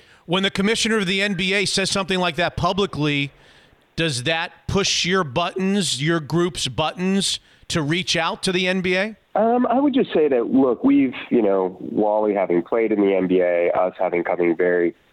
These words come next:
Speaker 2: close to purchasing a team a few years ago, they know we're interested, and, and we've certainly had, you know, kind of an ongoing dialogue with the league. And,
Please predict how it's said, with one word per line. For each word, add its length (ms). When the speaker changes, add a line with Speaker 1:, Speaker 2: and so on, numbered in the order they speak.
Speaker 2:
close 340
to 120
purchasing 500
a 80
team 480
a 60
few 120
years 280
ago, 500
they 120
know 180
we're 220
interested, 640
and, 360
and 260
we've 200
certainly 380
had, 360
you 180
know, 120
kind 160
of 60
an 120
ongoing 440
dialogue 460
with 140
the 60
league. 380
And, 340